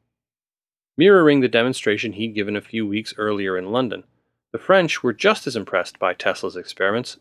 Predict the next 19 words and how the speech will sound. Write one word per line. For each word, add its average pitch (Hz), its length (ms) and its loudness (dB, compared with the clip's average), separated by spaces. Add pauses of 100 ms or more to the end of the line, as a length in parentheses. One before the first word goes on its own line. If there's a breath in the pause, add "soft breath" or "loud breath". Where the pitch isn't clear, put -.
as 156 260 0
the 170 100 -2
English 113 340 0
had 82 140 -8
been. 82 180 -6 (1300)
The 123 80 -8
French - 280 4
electrician, 117 720 0
Edouard 117 380 0
Hospitaller, 92 760 -6 (560)
observed, 131 560 0
quote, 156 300 4 (340)
"The 120 80 -2
young 214 260 4
scientist 147 640 0 (220)
is 131 160 -2
almost 151 380 2
a - 40 -8
prophet. - 460 -4